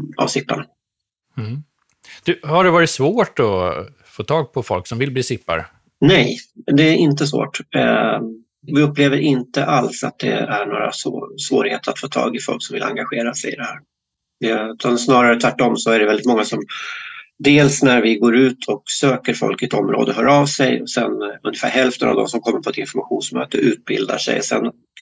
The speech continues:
Speaker 1: kommer det alltid folk efteråt över tid som vill bli civila insatspersoner för att man har hört talas om det här.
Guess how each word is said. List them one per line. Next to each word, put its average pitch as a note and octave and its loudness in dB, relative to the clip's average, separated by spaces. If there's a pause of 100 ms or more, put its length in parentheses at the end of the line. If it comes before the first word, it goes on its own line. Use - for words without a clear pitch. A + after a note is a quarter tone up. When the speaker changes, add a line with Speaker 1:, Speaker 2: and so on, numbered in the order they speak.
(120)
Speaker 1:
kommer C3+ 4
det B2 2
alltid - 2
folk A2 0
efteråt - 0 (200)
över A#2 0
tid C#3 2
som - -6
vill A2+ 0
bli B2 -4 (420)
civila G#2+ 2
insatspersoner G#2+ -2
för - -6
att - -8
man G#2+ -4
har G2+ -2
hört G2+ -4
talas - 0
om - -4
det - -4
här. - -6